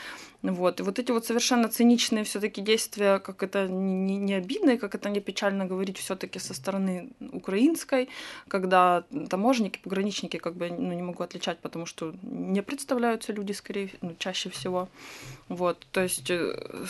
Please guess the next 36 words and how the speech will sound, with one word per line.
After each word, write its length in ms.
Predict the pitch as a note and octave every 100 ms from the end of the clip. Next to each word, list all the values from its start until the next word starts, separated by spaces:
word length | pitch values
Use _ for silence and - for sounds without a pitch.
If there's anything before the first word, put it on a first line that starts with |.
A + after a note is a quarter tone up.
| -
сумка, 340 | G#3 C4 C4
вещи 340 | F#3 G3+ A#3+ G3+
проходят 440 | F3+ - G3+ G3 -
через 320 | - F#3 F#3+ -
сканер. 480 | - E3 E3 E3+ - - - -
И 60 | G3
после 320 | G3 F#3 F#3
этого 320 | A3 E4 D#4
перед 280 | C#4 A3+ G3
посадкой 600 | - - G3 F#3+ F#3 F3+ F#3 -
снова 280 | - F#3+ E3+
в 100 | F3
автобус, 420 | - C#4+ D4 -
то 100 | F#3+
есть, 140 | F#3
как 140 | - F3
бы, 120 | F3
ко 160 | -
мне 280 | A3 A3+ C4+
в 60 | C4+
сумку 460 | - G3+ G#3 - A3
залазит 500 | G#3 G3 C#4 B3+ C4 -
незнакомый 720 | A#3+ A3 G3+ - C4 A#3 G#3
человек, 520 | - A3+ G3+ G3 -
не 140 | A3+ C#4
представляясь, 840 | B3+ - - G#3 F#3 F3+ A3 A3
не 80 | G3+
спрашивая 460 | G3 A#3+ B3+ G#3+ G#3
моего 260 | G#3 F#3+
разреш-, 340 | F#3 F#3 F#3 -
разрешения, 680 | G3+ F#3 F#3 F3+ A#3 E4 D#4
просто 400 | - A#3+ - F#3+
цинично 440 | - G#3+ G#3 G3+ F#3+
глядя 320 | G3+ G3+ F#3
в 60 |
глаза, 380 | F3+ F#3 F#3+ E4+